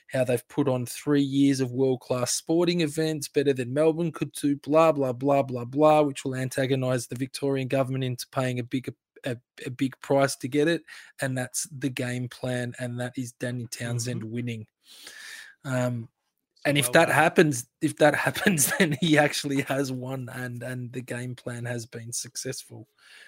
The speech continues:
Speaker 1: But it's not going anywhere. It's not going anywhere. We've gotta, we've gotta just deal with it now.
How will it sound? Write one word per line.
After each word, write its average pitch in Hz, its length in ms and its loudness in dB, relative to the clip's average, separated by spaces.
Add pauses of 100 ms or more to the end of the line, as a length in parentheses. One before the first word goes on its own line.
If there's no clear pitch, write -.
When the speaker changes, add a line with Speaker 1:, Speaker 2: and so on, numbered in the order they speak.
(180)
Speaker 1:
But 147 140 0
it's 160 240 -2
not 143 180 -2
going 135 220 2
anywhere. 135 340 -2 (180)
It's 147 220 -8
not 147 140 -6
going 131 180 0
anywhere. 135 240 0
We've 131 100 -2
gotta, 131 280 0 (180)
we've - 80 -20
gotta 127 160 -8
just - 320 -12
deal 127 160 -8
with 135 180 -2
it 131 140 -10
now. 135 320 -6